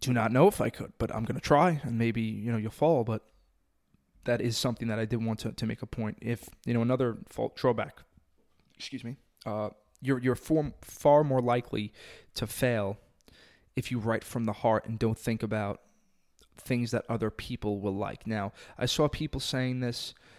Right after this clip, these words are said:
I don't think that is as accurate, but again, I wanted to give you this side of, of the argument that if you don't worry about what other people think, you may, you know, you may just end up having, you know, very unique work, but again, may not be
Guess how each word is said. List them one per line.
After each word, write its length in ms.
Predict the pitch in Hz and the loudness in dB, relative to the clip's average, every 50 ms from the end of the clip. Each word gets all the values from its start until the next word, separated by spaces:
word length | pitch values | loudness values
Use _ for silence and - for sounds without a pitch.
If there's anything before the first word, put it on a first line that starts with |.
| - - - - _ - - | -20 -20 -20 -20 _ -8 -4
I 80 | 117 | -4
don't 400 | 113 110 - 143 135 135 - - | -4 2 4 4 6 6 4 0
think 500 | - - - 131 120 117 117 - - - - _ _ _ _ _ _ - - _ _ _ _ _ _ _ _ - - - - - - - - _ _ _ - | -4 -4 0 2 2 2 0 -2 -6 -12 -18 _ _ _ _ _ _ -20 -20 _ _ _ _ _ _ _ _ -20 -18 -10 -8 -8 -8 -8 -10 _ _ _ -4
that 380 | 127 123 123 123 120 127 - - - | 2 4 6 6 6 4 2 2 0
is 360 | 123 113 110 - - - - - - 127 | 2 2 2 0 -4 -8 -10 -4 0 4
as 200 | 127 131 - 139 | 4 4 6 6
accurate, 380 | 135 135 135 135 - 143 113 | 6 6 4 4 4 2 2
but 60 | - | 2
again, 260 | 117 113 131 127 120 110 | 2 4 4 4 4 4
I 40 | |
wanted 180 | 113 113 113 110 | 4 2 2 2
to 60 | 107 | 2
give 140 | 113 123 107 | 0 0 0
you 60 | 117 | 2
this 160 | 107 120 117 | 2 2 2
side 380 | - - 127 110 110 107 107 - | 2 2 2 2 2 2 0 -2
of, 100 | - 107 | -4 -4
of 140 | - 107 107 | -4 -4 -2
the 160 | 104 117 113 | 0 2 2
argument 400 | 113 110 110 110 113 110 110 104 | 2 2 2 0 0 0 -2 -2
that 220 | - - 107 - - - - - - - - - - | 0 0 0 -2 -2 -8 -14 -16 -14 -14 -16 -16 -4
if 80 | - - | 0 2
you 40 | 185 | 4
don't 100 | 180 170 | 6 8
worry 80 | 165 | 8
about 140 | 156 151 143 | 8 10 10
what 80 | 139 139 | 10 8
other 100 | 135 - | 6 4
people 240 | - 143 - 135 | 2 0 -2 0
think, 240 | - 147 131 123 - | 0 0 0 0 0
you 60 | 113 | 0
may, 340 | 117 113 117 113 113 104 - - _ - | 2 4 4 2 2 -2 -6 -8 _ -2
you 100 | 127 117 | 0 0
know, 140 | 104 104 - | 0 0 0
you 80 | 123 127 | 0 0
may 100 | 127 120 | 0 0
just 180 | 117 120 - | 0 0 0
end 140 | 120 117 117 | 2 2 0
up 80 | 110 - - - - - | 0 -2 -6 -14 -12 -8
having, 520 | - 127 120 113 113 113 110 113 113 110 - _ _ _ _ - - _ _ | -4 -2 -2 -2 -2 -2 -4 -4 -4 -6 -10 _ _ _ _ -20 -20 _ _
you 80 | - 131 | 2 4
know, 80 | 117 101 | 4 2
very 320 | 104 110 131 123 127 123 | 2 4 4 6 6 4
unique 480 | 117 120 117 120 127 127 123 - - - - - | 4 2 2 2 2 2 0 0 -4 -8 2 6
work, 300 | 135 147 143 - - - | 6 6 6 6 2 2
but 280 | 117 107 - - - - | 2 2 2 -2 -8 -8
again, 280 | - 110 120 113 101 104 | -4 -2 0 0 0 0
may 120 | 113 110 | -2 -2
not 160 | 110 107 - | -2 -2 -4
be 200 | - 113 110 107 | -4 -4 -4 -6